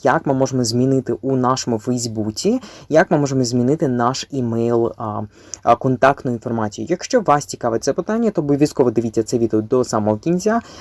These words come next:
а також не забудьте поставити лайк, підписатися на канал та натиснути на дзвіночок, щоб отримувати повідомлення про мої наступні відео. І давайте перейдемо з вами до Фейсбуку, і я вам одразу ж покажу, де ми можемо знайти ці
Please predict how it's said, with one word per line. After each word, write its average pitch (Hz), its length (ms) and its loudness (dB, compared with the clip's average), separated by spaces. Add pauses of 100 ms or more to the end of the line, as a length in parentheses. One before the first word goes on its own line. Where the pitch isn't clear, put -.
а 208 120 0
також 185 320 0
не 147 100 0
забудьте 131 420 0
поставити 113 460 -2
лайк, 196 300 0
підписатися 139 680 -2
на 123 220 2
канал 180 320 2
та 156 140 -2
натиснути 131 540 0
на 113 200 2
дзвіночок, 180 440 0
щоб - 220 -2
отримувати 156 420 2
повідомлення 131 560 4
про 160 180 0
мої 156 160 2
наступні 113 480 -2
відео. 98 340 -2 (2250)
І 233 60 4
давайте 175 260 6
перейдемо 120 340 2
з 110 60 -8
вами 113 200 0
до 107 180 2
Фейсбуку, 214 640 0
і 185 80 -2
я 202 240 4
вам 139 160 4
одразу 123 340 4
ж 110 80 -12
покажу, 151 340 -2
де 135 160 2
ми 127 60 0
можемо 120 300 -2
знайти 120 400 -2
ці 98 380 -4